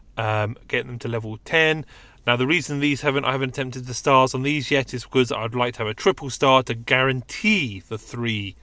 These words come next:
stars as opposed to just risk it.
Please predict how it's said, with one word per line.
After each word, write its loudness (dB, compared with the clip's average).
stars 4
as -2
opposed -2
to -8
just -4
risk -4
it. -4